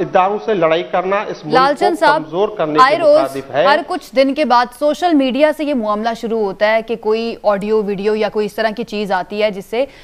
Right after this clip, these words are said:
Speaker 2: हम देखते हैं कि इदारे जो हैं वो मुतनाज़े बनते हैं, उनके ऊपर बातचीत शुरू हो जाती है। एफ़आईए आपके अंडर है,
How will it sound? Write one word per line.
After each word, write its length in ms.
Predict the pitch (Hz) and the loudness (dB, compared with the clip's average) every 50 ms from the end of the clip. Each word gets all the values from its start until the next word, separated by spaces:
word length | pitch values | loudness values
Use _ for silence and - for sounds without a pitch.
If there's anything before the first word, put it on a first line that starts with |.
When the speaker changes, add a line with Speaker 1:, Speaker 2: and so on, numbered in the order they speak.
| - - - | -20 -8 -6
Speaker 2:
हम 160 | 196 202 208 | -4 -4 -2
देखते 300 | 190 196 190 196 - 220 | -4 -4 -6 -6 -6 -6
हैं 100 | 226 226 | -6 -4
कि 100 | 220 247 | -4 -6
इदारे 420 | 233 - 202 208 208 214 233 254 233 | -6 -4 -2 0 0 2 2 0 -2
जो 80 | 240 | -2
हैं 140 | 226 202 208 | -2 -4 -2
वो 100 | 226 240 | -2 -2
मुतनाज़े 440 | 226 214 - 214 196 185 190 190 214 | -4 -4 -4 -4 -4 -4 -2 -2 -2
बनते 260 | 202 208 196 - 254 | -2 -4 -2 -2 -2
हैं, 80 | 269 - | -2 0
उनके 260 | 262 269 262 285 311 | -2 -2 -2 0 -2
ऊपर 160 | 240 269 247 | -2 -2 -2
बातचीत 380 | 196 202 196 185 - 226 214 - | 0 -2 -2 -2 -6 -10 -12 -10
शुरू 200 | - 202 185 185 | -10 -10 -10 -8
हो 100 | 180 180 | -8 -8
जाती 260 | 180 175 175 - 247 | -8 -8 -4 -4 -4
है। 60 | 254 | -2
एफ़आईए 440 | - 262 269 - 330 330 330 311 330 | -2 -4 -2 0 0 0 2 2 0
आपके 260 | 294 247 - - 262 | 0 0 -2 -2 -4
अंडर 260 | 220 226 226 233 214 | -4 -4 -4 -4 -4
है, 140 | 196 208 | -4 -6